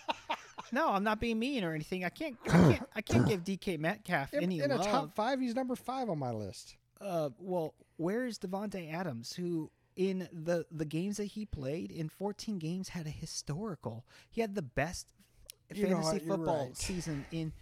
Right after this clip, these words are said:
Speaker 1: the history
Speaker 2: But
Speaker 1: if you prorate those games to sixteen.
Speaker 2: I think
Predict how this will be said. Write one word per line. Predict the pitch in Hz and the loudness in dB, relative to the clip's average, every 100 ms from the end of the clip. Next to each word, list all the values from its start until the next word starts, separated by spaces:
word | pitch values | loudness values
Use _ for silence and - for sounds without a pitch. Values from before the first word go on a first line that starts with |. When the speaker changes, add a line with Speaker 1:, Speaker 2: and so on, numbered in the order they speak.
| - _ | -20 _
Speaker 1:
the | 160 | -6
history | 160 - 214 - - 139 127 - | -6 -4 -4 -4 -4 -4 0 2
Speaker 2:
But | 139 | 2
Speaker 1:
if | 165 175 | 2 -2
you | 160 | -4
prorate | - 202 190 190 170 - | -2 -2 0 0 -2 -2
those | 156 143 | -4 -2
games | 175 156 135 - | -4 -4 -8 -8
to | |
sixteen. | - 151 - - 127 120 _ _ _ _ _ _ _ _ - | -6 -6 -8 -6 -6 -8 _ _ _ _ _ _ _ _ -6
Speaker 2:
I | 156 | -6
think | - 190 | -2 -2